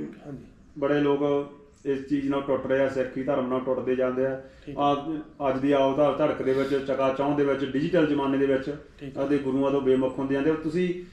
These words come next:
Speaker 2: ਇਹ ਗੁਰਸਿੱਖੀ ਜੀਵਨ ਪਿੱਛੇ ਆਉਣ ਦਾ ਪਿੱਛੇ ਕਿਵੇਂ ਤੁਹਾਡਾ ਇਹ ਬਣਿਆ? ਪਰ ਹੈ ਤਾਂ ਚੰਗਾ ਜੀ, ਜੇ ਆਏ ਹੋ, ਕਿਵੇਂ ਤੁਹਾਡਾ ਕ-, ਮਨ ਦੇ ਕਿਵੇਂ ਭਾਵਨਾ ਬਣੀ?
Speaker 1: ਇਹ ਮੇਰਾ ਬੱਚਾ ਬਹੁਤ ਜ਼ਿਆਦਾ ਬਿਮਾਰ ਰਹਿੰਦਾ ਸੀਗਾ ਜੀ।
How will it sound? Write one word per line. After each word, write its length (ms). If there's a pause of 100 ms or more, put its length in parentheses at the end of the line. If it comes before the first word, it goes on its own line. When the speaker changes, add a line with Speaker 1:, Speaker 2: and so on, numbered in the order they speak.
(200)
Speaker 2:
ਇਹ 80
ਗੁਰਸਿੱਖੀ 460
ਜੀਵਨ 280
ਪਿੱਛੇ 240
ਆਉਣ 180
ਦਾ 80
ਪਿੱਛੇ 320
ਕਿਵੇਂ 280
ਤੁਹਾਡਾ 220
ਇਹ 160
ਬਣਿਆ? 260
ਪਰ 240
ਹੈ 140
ਤਾਂ 120
ਚੰਗਾ 300
ਜੀ, 160 (480)
ਜੇ 80
ਆਏ 280
ਹੋ, 220
ਕਿਵੇਂ 280
ਤੁਹਾਡਾ 220
ਕ-, 240
ਮਨ 280
ਦੇ 100
ਕਿਵੇਂ 200
ਭਾਵਨਾ 280
ਬਣੀ? 180 (400)
Speaker 1:
ਇਹ 160
ਮੇਰਾ 200
ਬੱਚਾ 400
ਬਹੁਤ 240
ਜ਼ਿਆਦਾ 200
ਬਿਮਾਰ 320
ਰਹਿੰਦਾ 240
ਸੀਗਾ 180
ਜੀ। 120